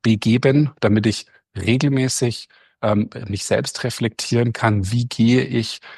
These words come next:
mit meinen Mitarbeitenden, Teams oder auch Einzelpos-, äh, Personen damit um,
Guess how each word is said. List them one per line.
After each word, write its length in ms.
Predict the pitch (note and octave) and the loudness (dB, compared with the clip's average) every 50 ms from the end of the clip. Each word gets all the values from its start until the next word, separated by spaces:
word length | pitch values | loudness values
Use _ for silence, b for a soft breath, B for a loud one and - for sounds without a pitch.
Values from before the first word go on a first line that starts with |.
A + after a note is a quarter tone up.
| B B | B B
mit 220 | B F#2+ G2 - - | B -6 -4 -2 0
meinen 380 | G2 F2+ F2+ G#2+ B2 C3+ C3 | 0 2 2 4 4 4 4
Mitarbeitenden, 840 | B2 B2 A#2+ C3+ A#2+ - A2 G#2+ G#2+ A2+ A2+ - - G#2 G2+ G2+ - | 4 4 4 2 2 2 2 0 0 0 0 0 -2 -2 -2 -2 -4
Teams 340 | - - B2 A#2 A#2+ - - | -4 -4 -2 -2 -2 -2 -2
oder 140 | A2 G#2 | -2 -2
auch 120 | G2 - - | -2 -4 -4
Einzelpos-, 640 | - G2+ G#2+ B2+ - - B2 - _ - B2 G#2+ A2+ | -4 -4 -4 -4 -2 -4 -4 -4 _ -4 -2 -2 -2
äh, 280 | B2 - A#2 A2 G#2 G2+ | -4 0 0 0 0 0
Personen 500 | - - G2+ - - G#2+ G#2 A2 A2 G#2 | -4 -6 -6 -4 -2 0 0 0 0 2
damit 300 | G#2 G#2 G#2 G2+ G#2+ - | 2 2 2 2 0 0
um, 260 | - A2 G#2+ B2 A#2 | -2 0 0 0 0